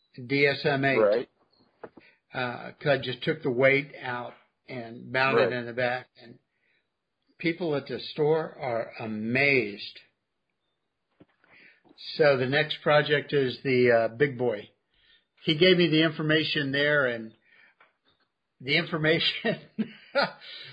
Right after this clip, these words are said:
Speaker 1: what he doesn't tell me is how hard to pry. <laughs>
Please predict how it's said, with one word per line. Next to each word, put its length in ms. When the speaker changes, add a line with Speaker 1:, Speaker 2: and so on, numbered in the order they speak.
Speaker 1:
what 260
he 100
doesn't 340
tell 220
me 140
is 200
how 220
hard 280
to 40
pry. 680
<laughs> 60